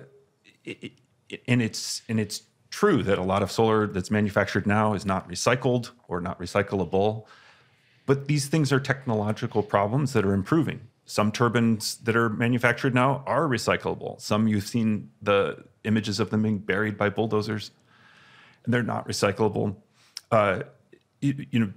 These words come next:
but every part of a solar panel in principle could be recycled. It's a question of regulations, where they're produced, um,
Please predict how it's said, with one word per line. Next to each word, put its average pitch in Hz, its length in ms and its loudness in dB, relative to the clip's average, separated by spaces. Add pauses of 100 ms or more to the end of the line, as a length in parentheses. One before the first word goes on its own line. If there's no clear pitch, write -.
(120)
but - 180 0
every 127 260 4
part - 520 0 (320)
of 101 420 0 (480)
a 120 80 0
solar 110 300 2
panel 110 340 0
in 107 100 0
principle 113 480 -2
could 123 240 0
be 92 120 -6
recycled. - 560 -12 (560)
It's - 200 -4
a 110 60 -6
question 117 520 2
of 104 520 0 (120)
regulations, 104 800 0
where 107 120 2
they're 104 120 0
produced, 110 640 -2 (720)
um, 92 440 -2